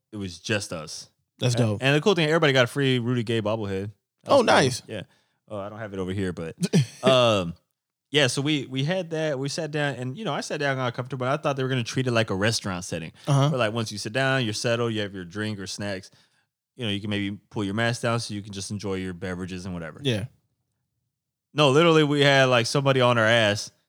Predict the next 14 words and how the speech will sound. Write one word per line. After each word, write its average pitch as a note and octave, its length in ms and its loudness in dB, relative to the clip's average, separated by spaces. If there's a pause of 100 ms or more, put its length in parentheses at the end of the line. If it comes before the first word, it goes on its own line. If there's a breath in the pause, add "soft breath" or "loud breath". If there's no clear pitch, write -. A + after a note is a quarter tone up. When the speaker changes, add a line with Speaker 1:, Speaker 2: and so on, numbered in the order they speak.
(160)
Speaker 1:
talking A#2 300 0
every C3 240 2
time B2+ 380 4
that A2 160 2
we B2 160 -2
weren't A2+ 400 0 (460)
exactly A2+ 540 -2
sipping B2 440 -2
our G#2+ 100 2
drink G#2+ 440 0
or G2 220 -2
eating G#2+ 460 -4
a G#2 40 -2
snack. G#2+ 420 0